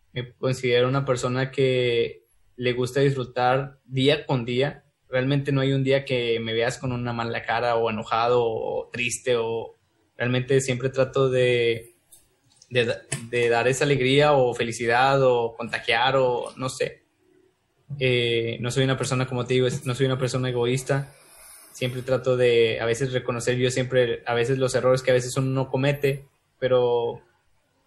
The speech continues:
eh, me considero una persona que cien por ciento de familia, de casa, de hogar,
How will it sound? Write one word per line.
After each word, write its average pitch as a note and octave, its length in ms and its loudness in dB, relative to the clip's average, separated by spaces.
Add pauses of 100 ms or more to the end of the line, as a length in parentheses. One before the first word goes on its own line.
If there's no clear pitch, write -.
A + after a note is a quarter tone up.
(280)
eh, A2 960 0
me B2 160 -8
considero B2 480 -2
una B2 180 -4
persona B2 440 -4
que A#2+ 580 -4 (640)
cien C3+ 180 -4
por C3+ 140 0
ciento C3 840 2 (560)
de B2+ 140 -6
familia, C3+ 480 0
de B2 140 0
casa, D3 500 0
de B2 120 2
hogar, B2 460 2